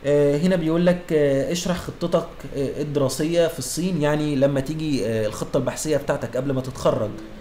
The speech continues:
ناوي تتكلم في البحث بتاعك عن ايه، فبتحط التفاصيل كلها هنا. وبيقول لك لو عندك اي شهادات او عندك اي تقارير انت نشرتها بتكتبها، لو ما عندكش بتسيب الجزء ده فاضي. بيقول لك عرفت عن المنحة دي ازاي، تختار مثلًا عرفتها من صديق، عرفتها عن طريق الانترنت، فبتختار.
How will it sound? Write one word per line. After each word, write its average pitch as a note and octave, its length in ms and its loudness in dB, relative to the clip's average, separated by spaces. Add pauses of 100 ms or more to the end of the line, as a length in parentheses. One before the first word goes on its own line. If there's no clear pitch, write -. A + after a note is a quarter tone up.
(180)
ناوي D#3+ 280 4
تتكلم D3+ 460 0
في C#3 80 -4
البحث C3+ 380 -4
بتاعك C#3 320 0
عن A#2 180 -4
ايه، A#2+ 100 -2 (240)
فبتحط A#2 360 -4
التفاصيل C#3 560 -4
كلها B2+ 240 2
هنا. A#2+ 220 -4 (360)
وبيقول C3 200 2
لك C#3 160 0
لو B2+ 60 2
عندك C3+ 280 -2
اي C#3 100 -2
شهادات C3+ 500 -2
او C3 160 0
عندك C3+ 360 -2
اي C3+ 320 0
تقارير C3 440 -2
انت C3 200 -6
نشرتها A#2+ 380 -4
بتكتبها، D3 400 -6
لو C#3+ 60 -4
ما B2 80 -4
عندكش A#2 280 -8
بتسيب B2+ 200 -6
الجزء B2 260 -4
ده A#2+ 100 -4
فاضي. C#3+ 280 -2 (260)
بيقول D3+ 160 4
لك F3 140 2
عرفت D3 220 0
عن C3+ 120 0
المنحة C3+ 320 -4
دي C3 80 -2
ازاي، C3 380 0 (380)
تختار C#3 320 0
مثلًا C3+ 220 -2
عرفتها A#2 260 -2
من B2+ 100 -2
صديق، B2 480 -4
عرفتها A2 360 -4
عن B2 80 -4
طريق B2 180 -8
الانترنت، A#2 520 -6
فبتختار. - 460 -12